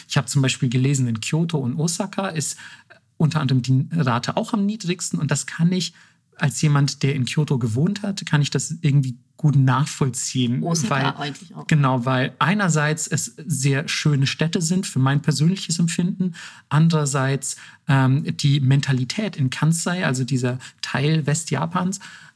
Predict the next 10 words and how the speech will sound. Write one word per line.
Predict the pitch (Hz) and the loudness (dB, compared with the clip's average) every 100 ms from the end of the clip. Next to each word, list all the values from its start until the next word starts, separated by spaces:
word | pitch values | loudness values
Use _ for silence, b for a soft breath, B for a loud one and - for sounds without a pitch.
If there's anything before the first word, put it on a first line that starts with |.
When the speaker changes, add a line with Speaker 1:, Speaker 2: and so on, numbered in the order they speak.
| _ | _
Speaker 1:
ähm, | 143 143 139 139 147 165 - _ - | 2 4 4 4 2 -2 -10 _ 0
noch | 156 139 131 - | 4 4 2 0
mal | 139 135 135 139 - _ | 2 2 2 0 -4 _
eine | 139 135 - - _ | 2 4 0 -6 _
andere | 139 160 175 165 151 147 156 | 2 2 4 2 2 0 -2
ist | 156 143 - 143 | -2 -2 -2 -4
als | 127 - | -4 -4
beispielsweise | 120 131 - 131 - - 117 120 135 | -4 -4 -2 -4 -2 -4 -2 -2 -2
in | 117 113 | -4 -4
Tokio. | - 113 - 113 | -4 -6 -4 -8